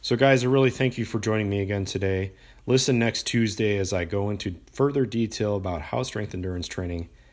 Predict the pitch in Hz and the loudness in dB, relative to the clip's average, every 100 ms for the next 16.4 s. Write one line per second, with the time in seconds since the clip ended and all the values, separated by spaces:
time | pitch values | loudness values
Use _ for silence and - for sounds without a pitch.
0 | _ 107 98 - 87 98 98 82 80 - | _ -4 -4 -4 -4 -2 -2 -2 -8 -14
1 | - 85 80 73 78 78 73 - - - | -10 -8 -8 -6 -8 -8 -12 -14 -14 -20
2 | - - - - - 107 156 180 170 170 | -20 -20 -20 -18 -6 -2 0 4 4 4
3 | 165 135 135 135 - 127 117 - 110 101 | 2 2 4 2 2 0 0 2 2 0
4 | - 113 110 107 95 98 98 98 - - | -2 -2 -2 -2 -2 -2 -2 -2 -4 -4
5 | 101 98 92 95 - - - - - 98 | -2 -2 -4 -8 -16 -20 -20 -20 -6 0
6 | 92 85 - 175 190 160 117 127 117 104 | 0 0 -2 -2 2 2 2 2 0 2
7 | 104 - 110 95 92 90 87 - 117 - | 2 0 -2 0 0 -2 -2 0 0 0
8 | - 107 - - _ - - 82 - 87 | -2 -2 -4 -16 _ -12 -4 -2 -2 -2
9 | 110 98 110 95 95 95 92 90 98 92 | -2 0 0 0 0 0 -2 -4 -4 -4
10 | - - - - - - - 101 95 90 | -6 -18 -20 -20 -20 -20 -4 2 2 2
11 | 95 90 92 117 - 107 95 90 92 98 | 0 -2 0 -2 0 0 2 -2 0 0
12 | 95 92 - - - 98 90 90 90 87 | 0 -2 -6 -16 -10 -4 -2 -2 -2 -4
13 | 82 92 110 139 147 123 107 101 95 92 | -4 -2 2 4 4 2 0 0 0 -2
14 | - 92 90 92 90 - 85 87 87 85 | -2 -4 -4 -4 -4 -2 -2 -2 -2 -4
15 | - 87 - 82 80 78 80 78 78 73 | -4 -4 -4 -6 -6 -6 -4 -4 -4 -6
16 | 76 71 - | -10 -10 -12